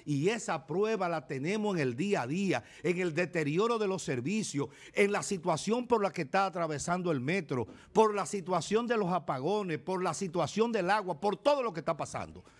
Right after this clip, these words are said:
Eso es lo que está ocurriendo, que tú no quieres verlo porque tú tienes tu tinte y eso se te respeta porque indudablemente que es tu posición y hay que respetártela y aplaudírtela, porque otra cosa sería si fuera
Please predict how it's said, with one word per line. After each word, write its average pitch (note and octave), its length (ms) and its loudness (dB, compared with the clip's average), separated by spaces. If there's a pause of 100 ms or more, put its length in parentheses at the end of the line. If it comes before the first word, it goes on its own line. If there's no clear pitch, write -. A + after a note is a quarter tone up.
(160)
Eso C4+ 340 6
es F#3 40 2
lo F3 120 0
que E3+ 80 -6
está E3 180 0
ocurriendo, D#3 580 -2 (200)
que G3 120 4
tú C#4+ 260 0
no C4+ 140 -4
quieres G#3 220 -2
verlo F#3+ 340 0
porque D#3 280 -4
tú D#3+ 160 -6
tienes F3 260 -2
tu F3+ 140 -4
tinte F#3 280 -2
y D3 140 0
eso C#3+ 240 -2
se D#3 140 -4
te C#3 120 -2
respeta D3 540 -2 (300)
porque D#3 500 0 (220)
indudablemente D3 840 0
que C3+ 240 -2
es C3+ 260 -2
tu C#3 200 -4
posición C#3 560 -2
y C3 40 -2
hay C3+ 120 -2
que C#3 120 -8
respetártela C3 760 -2
y B2+ 120 -2
aplaudírtela, G#2 720 -4 (480)
porque A2+ 260 0
otra C#3 360 -2
cosa C3+ 280 -6
sería B2+ 380 -2
si A2 100 -10
fuera A2+ 380 -4